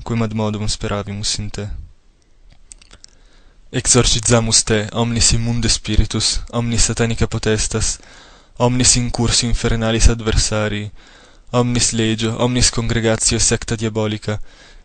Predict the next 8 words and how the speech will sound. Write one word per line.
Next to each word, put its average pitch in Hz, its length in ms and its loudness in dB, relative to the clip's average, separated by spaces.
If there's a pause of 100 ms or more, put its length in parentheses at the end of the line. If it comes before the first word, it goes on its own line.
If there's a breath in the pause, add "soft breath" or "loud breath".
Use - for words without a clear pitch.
in 120 160 -2
nomine 117 280 2
et 110 120 -2
virtute 113 420 -2
Domini 113 320 0
nostri 110 380 -2
Iesu 110 400 0
Christi, 107 500 -2